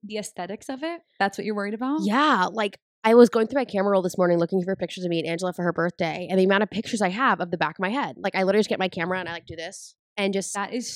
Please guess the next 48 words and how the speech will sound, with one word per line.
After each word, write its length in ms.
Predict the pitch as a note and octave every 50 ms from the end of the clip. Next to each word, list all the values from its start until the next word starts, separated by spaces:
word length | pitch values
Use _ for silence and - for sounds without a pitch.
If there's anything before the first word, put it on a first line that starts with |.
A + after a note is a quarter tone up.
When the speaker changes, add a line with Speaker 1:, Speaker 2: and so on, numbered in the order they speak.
| - -
Speaker 1:
so 240 | - F3+ F3+ F3+ -
odd. 200 | - F3+ E3 -
Speaker 2:
I 120 | G#3+ G#3 G#3
just 220 | A3 C4 - -
<laughs> 0 |
take 220 | - - D#4 -
pictures 240 | A#3 C4+ G#3+ A#3 B3 A3+
'cause 140 | B3+ G#3+ B3
I 180 | - G3+ G3+ G#3
just 160 | G#3 A3+ - -
always 240 | G3 G3 G3 G3 -
curious 300 | - G#3 G#3 F#3+ F#3 G3
as 100 | F#3 F3+
to 80 | F#3+
how 120 | F3 F3 F3
it 60 | -
looks 200 | F#3 F3 - -
right 240 | F3 E3+ E3+ E3+ D#3+
here. 300 | E3+ - - F2 - _
Speaker 1:
<laughs> 80 | _ -
I 100 | D#4 E4
was 140 | F#4 F#4 F4
expecting 440 | G4 G4 - _ C4 C4 - C#4 C4
you 60 | C4
to 60 | C4+
be 80 | A#3 C4+
like, 120 | C4+ C4+ C4 _ _ _
"I 120 | - D#4 D#4+
bite 320 | C4 G#3+ _ G#3 G3+ - _
my 160 | - C4+ C#4 C#4+
nails," 760 | D4 E4 F4+ F4 D#4 B3 A3+ G#3+ G3 F#3 - G#3 G#3 - -
or, 120 | - B3+ B3
like, 180 | B3 D#4+ F4 - - D#5+ - B3+ - - _ _ - _
Speaker 2:
No. 100 | G#4 G4+
Mm-mm. 380 | - - F#3+ F#3 F3+ F3+ - - _ -
I 100 | G#3 G3+
just 140 | G#3 G#3 A3 A3+
Speaker 1:
<laughs> 60 | G#3+ -
Speaker 2:
take 160 | A#3 A#3+ -
pictures 240 | - G#3+ - A3+ A3
of 60 | G#3+
the 40 | G#3
back 160 | G3+ F#3+ - G#3
of 20 |
my 80 | G3+ F#3+
head 140 | F#3+ F#3
a 20 | G3+
lot. 280 | G3+ - C#3+ D3+ -